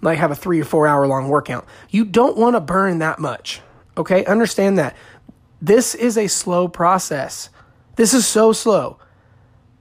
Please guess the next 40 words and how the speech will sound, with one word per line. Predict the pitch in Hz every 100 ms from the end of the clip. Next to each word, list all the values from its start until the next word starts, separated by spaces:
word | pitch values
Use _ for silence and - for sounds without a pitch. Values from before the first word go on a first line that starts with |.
| _
You | 180
don't, | 254 269
like, | 196 -
I'll | 220
have | 247
people | 214 220 233
that'll | 220 220
be | 233
like, | 226
"Hey, | 202 294
I | 262
lost | 254 254 -
seven | 269 247
pounds | 247 240
my | 240
first | 226 269 -
week." | 254 254
And | 202
I'm | 190
like, | 180 151 - _ -
"Well, | 147
that," | 160 170 -
and, | 170 160 - - -
you | 170
know, | 151 160 -
like, | 180
some | - 208
of |
that, | 190 165 -
if | 156 156
you're | 147
new, | 156 202 160
it | 147
can | 165
be, | 147
like, | 131
water | 131 156 202 143
and | 135
stuff, | - 147 -
but | 170 160